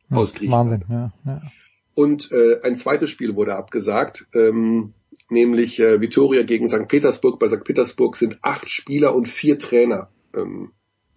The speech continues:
Speaker 2: äh, infiziert, also positiv. So, die Sache ist die,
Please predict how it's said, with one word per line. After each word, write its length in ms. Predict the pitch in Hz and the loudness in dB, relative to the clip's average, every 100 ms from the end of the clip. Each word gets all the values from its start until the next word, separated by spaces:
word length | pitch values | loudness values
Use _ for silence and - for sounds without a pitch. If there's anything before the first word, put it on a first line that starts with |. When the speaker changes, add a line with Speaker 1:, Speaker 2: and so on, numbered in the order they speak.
| _ _ _ _ - | _ _ _ _ -8
Speaker 2:
äh, 100 | - | -2
infiziert, 600 | 101 113 110 101 104 92 - | -2 -2 -4 -4 -2 -2 -2
also 180 | 101 | -2
positiv. 1000 | 101 107 92 - - - - - - - - | 0 0 0 -6 -16 -16 -14 -10 -10 -12 -2
So, 340 | 131 143 - - _ _ _ _ | 2 4 2 -12 _ _ _ _
die 100 | - | -2
Sache 220 | 143 208 202 | 0 2 0
ist 220 | 175 - | -2 -2
die, 280 | 214 104 | -4 -4